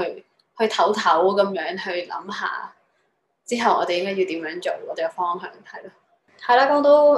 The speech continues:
Speaker 2: 呃，希望透過，即係呢一季可以俾大家了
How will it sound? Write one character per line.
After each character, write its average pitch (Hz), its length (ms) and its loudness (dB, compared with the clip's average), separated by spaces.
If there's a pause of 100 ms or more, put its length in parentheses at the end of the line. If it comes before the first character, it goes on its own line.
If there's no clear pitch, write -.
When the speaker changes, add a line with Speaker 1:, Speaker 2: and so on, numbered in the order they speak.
Speaker 2:
呃， 190 280 0
希 269 180 2
望 190 420 0
透 202 260 0
過， 185 560 4 (100)
即 - 80 0
係 208 280 4
呢 233 60 2
一 220 80 4
季 190 320 2
可 208 100 2
以 196 180 -2
俾 196 220 -4
大 185 160 -4
家 202 260 0
了 208 60 -4